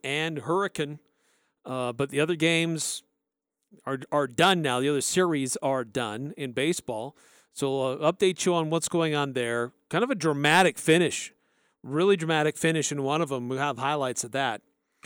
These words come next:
Uh, N B A playoffs continue. One team is now moved on to the conference finals. Will we see any others moving on after tonight with two more games on the docket? Uh, and, um, it,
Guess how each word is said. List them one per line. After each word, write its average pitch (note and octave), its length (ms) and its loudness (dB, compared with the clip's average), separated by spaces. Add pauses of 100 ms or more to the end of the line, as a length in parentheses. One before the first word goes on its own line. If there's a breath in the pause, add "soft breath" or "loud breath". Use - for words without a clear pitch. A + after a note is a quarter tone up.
(240 loud breath)
Uh, D3+ 180 0 (100)
N A3 200 0
B G#3+ 160 0
A G#3+ 120 6
playoffs F#3+ 680 4
continue. F3+ 580 2
One F#3 380 0
team F3 380 0
is C3+ 180 -4
now D3+ 280 4
moved D3+ 380 0
on D#3 340 2
to E3 140 -4
the D#3 80 -2
conference C#3 500 -2
finals. F3+ 540 0 (500 soft breath)
Will E3 220 2
we F3 160 -2
see F#3 480 0
any G3 260 2
others E3+ 520 2
moving C#3+ 360 -2
on D#3+ 300 2
after D3+ 420 -4
tonight D#3+ 760 -2
with C3 160 -6
two E3 180 0
more D#3+ 260 -2
games C#3+ 400 -4
on C#3+ 220 -2
the B2+ 80 -4
docket? C#3+ 540 0 (560 soft breath)
Uh, C3 340 -2
and, C#3+ 440 -6
um, C3 380 -2 (460)
it, - 280 -6